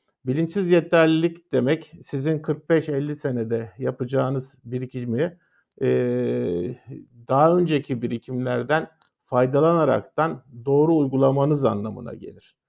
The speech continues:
İşte bu yüzden de bu komisyon çalışmalarında, e, biz, e, prensip olarak, e, gerek,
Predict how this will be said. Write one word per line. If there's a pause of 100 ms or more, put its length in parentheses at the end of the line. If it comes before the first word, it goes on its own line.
(480)
İşte
bu
yüzden
de
bu
komisyon
çalışmalarında, (520)
e, (100)
biz, (120)
e,
prensip
olarak,
e, (720)
gerek,